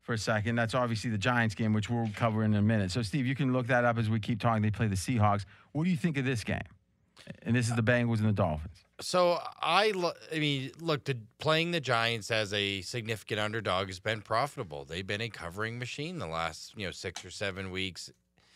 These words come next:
Speaker 2: Playing them as a favorite, not such a good idea. And if you played them as a favorite last week, you lost again.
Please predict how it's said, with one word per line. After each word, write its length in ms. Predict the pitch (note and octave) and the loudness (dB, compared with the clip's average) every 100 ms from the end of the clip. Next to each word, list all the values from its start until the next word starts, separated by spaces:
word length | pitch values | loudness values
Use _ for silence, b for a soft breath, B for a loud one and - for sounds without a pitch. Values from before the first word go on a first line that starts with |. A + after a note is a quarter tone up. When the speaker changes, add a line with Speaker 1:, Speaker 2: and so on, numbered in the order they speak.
| b b b | b b b
Speaker 2:
Playing 260 | - C#3 C#3 | 0 2 2
them 160 | C3 B2+ | 0 0
as 120 | A2+ | -4
a 60 | |
favorite, 460 | A2 C3+ D#3+ D#3+ F#3 | -2 2 2 0 -2
not 220 | A#2+ G#2 | 0 0
such 240 | - G2+ - | -2 -8 -6
a 60 | |
good 160 | F#2+ G2+ | -4 0
idea. 440 | G2 G2 F#2 G#2+ | 0 0 -2 -2
And 120 | D3+ B2 | -2 -4
if 180 | F#2 | -8
you 60 | G2+ | -12
played 260 | - G2 F#2 | -4 -4 -2
them 80 | |
as 140 | G2 F#2+ | -6 -8
a 60 | |
favorite 360 | F#2+ G#2 G2+ A2 | -6 -4 -4 -4
last 320 | F#2+ G2+ G2 | -2 -2 -2
week, 220 | A#2+ A#2 | -8 -6
you 80 | B2+ | -4
lost 340 | F#2 F#2 G2+ A2+ | -2 -2 -4 -8
again. 480 | F#2 F#2+ G2 G2+ | -4 -4 -4 -6